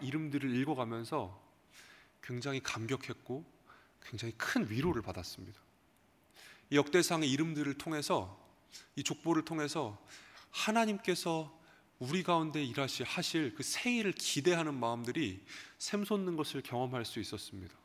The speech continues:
여러분, 우리가 그 일 차 독자들과 같은 심정으로 역대상을 읽기 위해서는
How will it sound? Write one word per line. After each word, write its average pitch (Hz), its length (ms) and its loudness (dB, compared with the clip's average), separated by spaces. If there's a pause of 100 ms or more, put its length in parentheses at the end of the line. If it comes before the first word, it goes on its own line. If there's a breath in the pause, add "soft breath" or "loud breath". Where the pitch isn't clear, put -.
(1300 loud breath)
여러분, 135 260 0
우리가 143 280 0
그 139 300 -2
일 202 120 0
차 202 160 4
독자들과 143 560 -2
같은 - 420 -4
심정으로 160 560 -2
역대상을 117 500 -4
읽기 110 300 -4
위해서는 110 540 -4